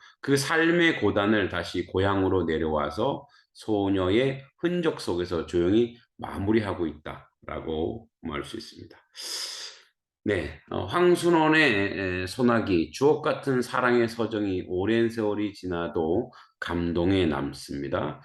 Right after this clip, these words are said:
그 배경이 여기 양평 소정이라는 곳인데, 뭐 다른 말도 있어요. 양평 양동이란 말도 있는데, 제가 사는 곳이 양동이거든요. 소정이라는 곳이라고 합니다. 이 소설을 쓴 시기가 천구백오십 년 육이오 전쟁 중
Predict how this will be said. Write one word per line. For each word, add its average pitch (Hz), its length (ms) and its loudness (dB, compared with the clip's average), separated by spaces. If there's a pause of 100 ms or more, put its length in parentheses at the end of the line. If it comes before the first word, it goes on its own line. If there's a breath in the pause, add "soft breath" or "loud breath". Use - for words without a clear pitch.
(180 loud breath)
그 123 160 2
배경이 104 520 4
여기 87 180 4
양평 92 640 2
소정이라는 123 760 0
곳인데, 78 420 -8 (300 loud breath)
뭐 - 120 0
다른 - 240 0
말도 175 200 2
있어요. 101 240 2
양평 92 420 0
양동이란 107 720 4
말도 90 240 0
있는데, 76 420 -4
제가 123 200 2
사는 143 240 0
곳이 123 120 2
양동이거든요. 80 800 -2 (340 loud breath)
소정이라는 110 720 0
곳이라고 76 840 -6
합니다. 85 560 -4 (380 loud breath)
이 143 160 2
소설을 156 320 2
쓴 151 260 2
시기가 135 360 -2
천구백오십 127 920 2
년 107 160 4
육이오 92 320 0
전쟁 92 580 -2
중 92 340 -4